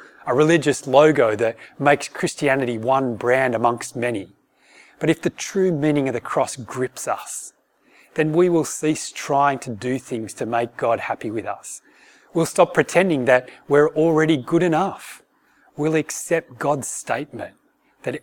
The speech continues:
our sin is not some minor inconvenience, but something that ends in death,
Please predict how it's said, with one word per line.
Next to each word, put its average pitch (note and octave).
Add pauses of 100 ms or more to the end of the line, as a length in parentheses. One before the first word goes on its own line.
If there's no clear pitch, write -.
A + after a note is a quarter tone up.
(100)
our D#3
sin G#2+
is G#2+
not D3+
some C#3+
minor C#3
inconvenience, A2+ (420)
but C3+
something D#3
that C3+
ends C3+
in B2
death, G2